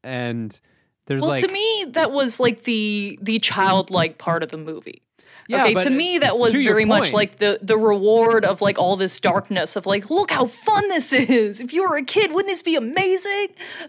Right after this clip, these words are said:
Speaker 1: I guess so, but I guess that's the tone shift you're talking about.
Speaker 2: Yes,
Speaker 1: Where it's
Speaker 2: yes,
Speaker 1: just
Speaker 2: yes,
Speaker 1: like
Speaker 2: yes, yes.
Speaker 1: Yeah, it's just like, "Oh, now we're flying around and it's fun." It's like,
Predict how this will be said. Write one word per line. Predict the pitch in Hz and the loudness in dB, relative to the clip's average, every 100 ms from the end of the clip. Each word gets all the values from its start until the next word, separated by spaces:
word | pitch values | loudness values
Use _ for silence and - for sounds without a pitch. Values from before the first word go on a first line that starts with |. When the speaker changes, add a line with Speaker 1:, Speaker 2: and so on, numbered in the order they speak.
| - - | -16 -8
Speaker 1:
I | 202 | -6
guess | 226 220 | -4 -4
so, | 220 165 | -4 -4
but | 156 | -4
I | 156 | -4
guess | 143 185 | -4 -6
that's | - 175 - | -4 -6 -6
the | 139 | -10
tone | - - 170 156 151 | -8 -2 0 0 -4
shift | - 123 - | -6 -8 -8
you're | 113 | -10
talking | 127 113 - 123 | -10 -10 -10 -12
about. | - 65 - - | -10 -12 -12 -4
Speaker 2:
Yes, | 285 - - | 0 2 2
Speaker 1:
Where | 160 | 2
it's | 156 | 2
Speaker 2:
yes, | 302 | 2
Speaker 1:
just | 175 240 | 2 2
Speaker 2:
yes, | 151 | 2
Speaker 1:
like | 147 | 2
Speaker 2:
yes, | 127 | 2
yes. | 226 160 - _ _ _ - | 0 -2 -10 _ _ _ 0
Speaker 1:
Yeah, | 220 180 | 4 4
it's | 139 - | 0 -4
just | 170 | -2
like, | 180 147 | 0 0
"Oh, | 170 170 | 2 4
now | 160 160 | 4 4
we're | 160 | 2
flying | - 156 147 | 0 -2 0
around | 143 139 | 2 0
and | 135 | 0
it's | 120 - | -4 -8
fun." | - 165 139 117 | 0 2 2 0
It's | 117 - | -4 -2
like, | 117 107 - | -4 -4 -8